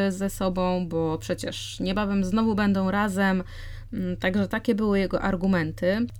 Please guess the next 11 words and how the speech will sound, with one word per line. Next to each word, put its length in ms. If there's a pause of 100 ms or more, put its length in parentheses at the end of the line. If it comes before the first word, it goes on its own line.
I 80
kiedy 260
już 180
znowu 280
będą 440
razem, 480
to 240
żeby 280
przypieczętować 1000
to 120
małżeństwo, 880